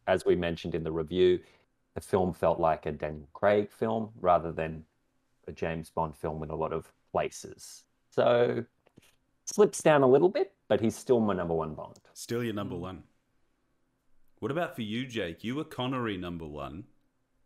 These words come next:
Speaker 2: And
Speaker 3: Yeah.
Speaker 2: Craig's, Craig two or three?
Speaker 3: Craig, Craig two, I think.
Speaker 2: I think that's
Speaker 3: I
Speaker 2: right.
Speaker 3: think he
Speaker 1: Not
Speaker 3: beat
Speaker 1: Rossi.
Speaker 3: Rosa despite my love of Bros. Um,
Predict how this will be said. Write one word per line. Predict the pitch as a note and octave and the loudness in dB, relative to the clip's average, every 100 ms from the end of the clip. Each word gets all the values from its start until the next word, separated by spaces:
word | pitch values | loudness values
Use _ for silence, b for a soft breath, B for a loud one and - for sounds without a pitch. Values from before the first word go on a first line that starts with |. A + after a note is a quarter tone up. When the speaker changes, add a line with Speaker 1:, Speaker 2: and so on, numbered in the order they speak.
| _ _ | _ _
Speaker 2:
And | - F#2 D#3+ | -14 -12 -2
Speaker 3:
Yeah. | C#3+ E3 D#3 | 4 6 6
Speaker 2:
Craig's, | A2 - - - _ - | 2 -4 -8 -12 _ -10
Craig | C#3 B2+ C3+ - | -4 -4 -4 -8
two | - F3+ C4+ | -8 -8 -8
or | E3+ | -12
three? | - - F3+ A#2+ - _ _ _ _ _ | -12 -12 -10 -10 -14 _ _ _ _ _
Speaker 3:
Craig, | - D#3+ E3 D#3 _ _ _ _ _ _ _ _ _ _ _ _ _ _ - | -4 -2 -2 -4 _ _ _ _ _ _ _ _ _ _ _ _ _ _ -12
Craig | - G3+ A3+ - _ _ | -4 -4 -4 -10 _ _
two, | - G#3 G3+ B2+ - | 0 4 4 4 -2
I | G2+ G2+ | -8 -8
think. | - G#2+ F#2+ B2+ - | -8 -8 -6 -8 -14
Speaker 2:
I | |
think | C3+ - | -16 -16
that's | - - | -12 -10
Speaker 3:
I | |
Speaker 2:
right. | G2 | -6
Speaker 3:
think | D#3 F#3 | -2 0
he | F3+ | 2
Speaker 1:
Not | F2+ | 4
Speaker 3:
beat | - | 6
Speaker 1:
Rossi. | G2+ - | 4 4
Speaker 3:
Rosa | C3+ C3+ A2+ G2 F#2 - | 6 6 4 0 -2 -10
despite | A2 - - A#2+ A2 G2 - - _ _ _ _ | -10 -8 -2 0 2 0 -10 -20 _ _ _ _
my | A2 G#2+ | -2 0
love | G2+ G2+ F2+ | 2 0 -2
of | F2 - _ _ _ _ | -8 -18 _ _ _ _
Bros. | F#2+ F2 - - - _ _ _ _ _ _ _ _ _ _ _ _ _ _ A2+ | -4 -4 -6 -16 -20 _ _ _ _ _ _ _ _ _ _ _ _ _ _ 0
Um, | A2+ A2 A2 A2 A2 | 4 6 4 2 -2